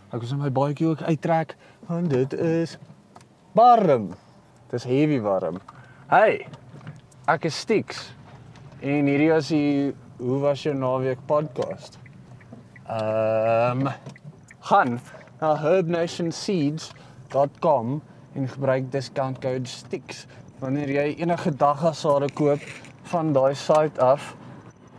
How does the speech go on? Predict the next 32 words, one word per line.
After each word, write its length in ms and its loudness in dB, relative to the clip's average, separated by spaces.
en 400 0
dan, 400 4
eh, 300 0
kry 140 0
jy 80 -4
vyftien 340 -4
persent 480 -8
afslag 540 -4
omdat 260 -10
jy 160 -2
discount 380 -4
code 180 -4
STIX 400 -8
gebruik 300 -6
het. 240 -20
So, 400 2
weer, 340 2
in 100 -4
geval 240 0
jy 60 -2
nie 180 -4
die 80 -6
eerste 240 -4
keer 160 -4
gehoor 240 -4
het 160 -6
nie, 160 -10
gaan 320 0
na 580 2
herb 180 0
nation 320 -2
seeds 560 -10